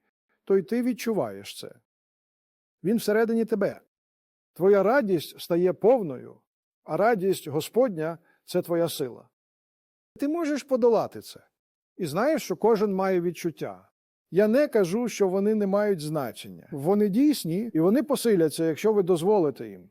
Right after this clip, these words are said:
Вони можуть бути виснажливими. Але тільки якщо ви дозволите їм. Чи чули ви це, християни? Не кажіть: «Я нічого не можу вдіяти, я не можу із цим впоратись». Це брехня.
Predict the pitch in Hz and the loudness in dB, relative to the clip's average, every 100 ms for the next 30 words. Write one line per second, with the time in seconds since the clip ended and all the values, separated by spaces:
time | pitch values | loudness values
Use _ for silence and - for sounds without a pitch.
0 | _ 160 247 339 262 226 220 175 233 226 | _ 0 2 2 2 2 0 0 -2 2
1 | 208 196 - 220 208 135 139 123 120 120 | 2 2 0 -2 -2 -2 -6 -6 -10 -16
2 | - _ _ _ _ _ _ - - 180 | -20 _ _ _ _ _ _ -18 0 2
3 | 208 302 302 254 196 - 254 233 196 151 | 4 2 2 2 2 2 2 2 2 2
4 | 208 240 226 220 185 147 98 71 _ _ | 4 4 4 2 0 -2 -4 -12 _ _
5 | _ _ _ _ _ _ _ - 170 - | _ _ _ _ _ _ _ -6 -4 2
6 | 339 302 190 - 139 139 127 143 117 107 | 2 4 2 0 -6 -8 -12 -12 -12 -14
7 | 120 _ _ _ 208 302 277 262 - 165 | -18 _ _ _ 0 2 4 2 0 0
8 | 220 202 - 214 196 202 208 180 220 214 | 2 2 4 4 4 2 2 2 0 4
9 | 320 185 - - _ 151 240 269 294 320 | 4 4 0 -14 _ -2 0 0 0 -2
10 | 175 170 - 160 143 - 143 120 101 - | 0 -2 -4 -8 -8 -8 -8 -8 -10 -18
11 | - - _ - 202 208 240 330 320 | -20 -20 _ -6 -2 0 -2 -2 -4